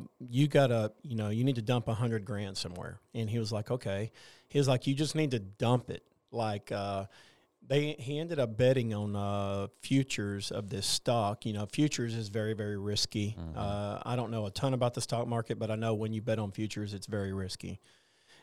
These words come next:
Speaker 1: And, uh, anyway, he just said, "Okay, fine." He threw this hundred thousand dollars down on this sugarcane stock.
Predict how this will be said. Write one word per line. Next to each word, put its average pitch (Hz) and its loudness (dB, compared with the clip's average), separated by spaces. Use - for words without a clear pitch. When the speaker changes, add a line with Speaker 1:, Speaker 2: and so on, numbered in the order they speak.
Speaker 1:
And, 120 2
uh, 113 4
anyway, 110 4
he 120 0
just 127 0
said, 135 6
"Okay, 143 4
fine." 104 0
He 117 -4
threw 120 0
this 113 -2
hundred 117 -4
thousand 117 0
dollars 110 0
down 113 0
on 110 0
this 107 0
sugarcane 113 4
stock. - -6